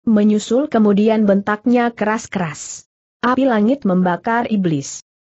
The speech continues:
Begitu perintah diberikan, keenam orang manusia berbaju merah lainnya segera menyembulkan pula enam gulung lidah api yang masing-masing panjangnya mencapai tujuh dipa lebih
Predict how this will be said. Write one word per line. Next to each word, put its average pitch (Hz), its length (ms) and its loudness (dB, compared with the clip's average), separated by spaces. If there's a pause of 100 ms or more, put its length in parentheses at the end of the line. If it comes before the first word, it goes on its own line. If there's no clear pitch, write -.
(200)
Begitu 220 480 2
perintah 220 480 -2
diberikan, 202 800 -2 (160)
keenam 262 560 2
orang 220 320 0
manusia 190 480 0
berbaju 185 640 0
merah 196 240 -2
lainnya 180 560 0
segera 196 480 0
menyembulkan 214 640 2
pula 214 320 0
enam 208 320 0
gulung 226 320 4
lidah 214 400 0
api 233 480 -2
yang 180 240 0
masing-masing 160 720 -2
panjangnya 196 560 0
mencapai 220 560 0
tujuh 214 320 2
dipa 180 240 0
lebih 202 320 0